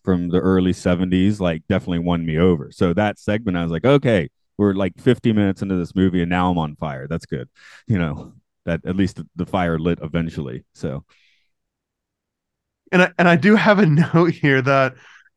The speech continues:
Speaker 2: this, uh, this movie is one in a long line of that kidnapping theme.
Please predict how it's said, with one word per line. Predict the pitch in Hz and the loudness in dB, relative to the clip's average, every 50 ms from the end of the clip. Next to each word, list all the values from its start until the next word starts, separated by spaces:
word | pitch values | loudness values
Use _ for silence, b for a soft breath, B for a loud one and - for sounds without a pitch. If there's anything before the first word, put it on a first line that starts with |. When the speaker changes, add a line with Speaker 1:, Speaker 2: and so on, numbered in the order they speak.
| _ _ _ _ _ _ | _ _ _ _ _ _
Speaker 2:
this, | 123 120 123 160 180 190 180 - | -10 -2 2 4 4 2 2 2
uh, | 214 190 180 175 170 156 | 4 6 6 6 6 4
this | 139 139 170 175 170 - | 4 2 0 0 0 0
movie | 147 156 151 160 156 139 139 131 127 123 123 123 123 | 2 2 4 4 4 4 2 4 2 2 0 -2 -2
is | 131 135 135 127 127 123 117 120 | 0 0 2 2 2 0 0 -2
one | 135 131 - 139 120 123 131 135 143 147 | -6 -6 -6 -4 -2 2 2 4 4 2
in | 156 147 | 2 2
a | 135 123 | 2 2
long | 120 120 123 131 127 127 123 | 2 2 2 2 2 2 2
line | 123 117 117 120 123 120 | 2 2 2 2 2 0
of | 117 110 | -2 -2
that | 117 104 104 - | -2 -2 -2 -4
kidnapping | - - 131 120 127 127 127 127 127 143 139 139 | -6 -6 -4 -2 0 0 0 0 0 -2 -2 -4
theme. | 127 - - 143 147 151 151 156 160 | -4 -4 -2 0 0 0 0 0 -2